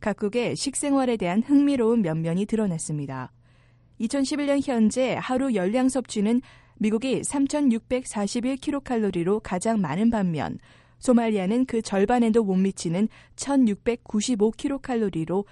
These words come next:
가장 적었습니다. 식단에서 곡물 비중이 가장 큰 나라는 육십삼 퍼센트인 북한이었으며 가장 적은 나라는 이십일 퍼센트인 스페인이었습니다. 스페인의 전통 식단은 곡물보다는 채소,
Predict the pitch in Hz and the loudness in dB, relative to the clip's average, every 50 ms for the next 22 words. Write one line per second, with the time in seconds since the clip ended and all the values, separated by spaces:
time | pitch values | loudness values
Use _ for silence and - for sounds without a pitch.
0 | - - - - 202 180 - 202 208 214 208 - 190 175 190 180 - - 160 151 | -18 -14 -8 -6 -4 -4 -2 -2 -2 -4 -4 -6 -6 -6 -6 -8 -6 -6 -6 -8
1 | 143 - 127 127 117 - - _ _ _ _ _ _ _ _ _ _ _ _ _ | -8 -8 -10 -12 -12 -14 -16 _ _ _ _ _ _ _ _ _ _ _ _ _
2 | - - 302 240 - 277 254 247 240 240 233 - 254 240 240 240 - 247 240 247 | -14 -10 -10 -6 -4 -2 0 0 0 -2 -2 -4 -4 -4 -4 -4 0 2 2 4
3 | 262 285 269 262 254 - 247 247 269 277 - - 180 170 - 233 247 262 - - | 4 2 2 0 -2 0 2 2 2 0 0 -2 -4 -2 -2 -2 -2 -2 -2 -2
4 | 302 302 294 294 269 233 214 202 240 262 240 202 214 - - 294 - - 285 277 | -2 -2 0 0 -2 0 0 2 2 2 2 2 0 -4 -6 -8 -8 -6 -4 -4
5 | 269 - 277 262 - 240 214 196 - 233 233 254 262 254 - 233 - - 285 277 | -4 -2 -4 -2 -2 -2 -2 -2 -2 0 0 2 2 0 -2 -4 -4 -2 0 2
6 | 262 247 214 185 185 - - 165 160 165 185 202 202 - - - - - _ - | 2 2 2 0 -2 -4 -4 -4 -4 -2 -4 -4 -6 -8 -12 -20 -20 -20 _ -16
7 | - - 190 196 202 208 208 208 - 208 202 202 254 247 240 233 214 196 190 202 | -8 -6 -4 -2 -2 -2 -2 -2 -2 -2 0 2 2 2 2 2 0 0 0 2
8 | 247 262 247 - - 214 220 - 254 240 262 269 262 - 277 269 262 - 214 180 | 2 2 2 0 0 -2 -2 0 -2 -4 -4 -4 -6 -4 -4 -4 -4 -4 -4 -4
9 | 175 - - 185 208 226 233 - - - 285 285 277 254 220 170 156 - - 151 | -4 -4 -4 -2 -2 -2 -2 -4 -6 -6 -2 2 2 2 2 2 -2 -6 -6 -6
10 | 151 151 139 - 127 117 - - _ _ - _ _ _ _ _ _ - - - | -6 -8 -8 -10 -12 -12 -12 -14 _ _ -20 _ _ _ _ _ _ -16 -12 -6
11 | - 233 220 214 214 240 247 - - 196 180 185 - 240 233 233 - - 214 _ | -4 -2 0 2 2 2 0 0 0 0 0 0 0 2 2 0 0 -2 -8 _
12 | - 180 175 180 220 240 240 - - - - - - 226 220 233 240 247 247 220 | -6 -6 -2 0 2 2 0 0 -6 -20 -10 -2 2 4 6 6 6 4 4 2
13 | 202 180 180 190 247 247 165 123 95 - - - 254 240 226 - 247 240 247 254 | 0 -2 0 0 0 0 0 -2 -4 -6 -4 -2 -2 -2 -2 0 0 0 0 0